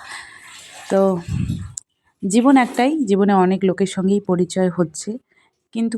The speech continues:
কিছু কিছু ক্ষেত্রে দেখি যেসব মানুষগুলোকে আমরা বেশি সম্মান করি, যারা অনেক উঁচু পদে থাকে, যাদেরকে আমরা বিশ্বাস করি, যাদেরকে সম্মান করি, যে ভাবি যে সম্মান দিলেই হয়তো সম্মানটা পাওয়া যাবে, কিন্তু একদমই না। সেই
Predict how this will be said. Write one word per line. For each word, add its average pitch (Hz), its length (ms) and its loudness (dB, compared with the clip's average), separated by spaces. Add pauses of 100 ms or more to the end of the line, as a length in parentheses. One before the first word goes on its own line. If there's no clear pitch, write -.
কিছু 226 220 -4
কিছু 233 240 -2
ক্ষেত্রে 220 300 0 (120)
দেখি 202 260 2 (200)
যেসব 202 280 2 (120)
মানুষগুলোকে 196 520 2
আমরা 202 120 2 (160)
বেশি 175 240 2 (100)
সম্মান 196 260 4 (100)
করি, 196 160 -2 (420)
যারা 226 140 4 (120)
অনেক 226 160 0 (160)
উঁচু 220 200 2 (140)
পদে 208 200 4 (120)
থাকে, 190 260 0 (360)
যাদেরকে 165 340 2
আমরা 185 120 0 (100)
বিশ্বাস 190 320 -2 (120)
করি, 180 160 0 (120)
যাদেরকে 170 340 -4 (220)
সম্মান 175 340 2 (120)
করি, 175 160 0 (480)
যে 202 60 2 (120)
ভাবি 190 260 2 (120)
যে 202 80 6 (160)
সম্মান 185 320 2 (100)
দিলেই 196 300 6
হয়তো 190 180 0 (100)
সম্মানটা 180 440 0
পাওয়া 170 260 2
যাবে, 165 180 -2 (380)
কিন্তু 185 180 -4 (120)
একদমই 165 420 0
না। 139 60 -4 (380)
সেই 226 220 2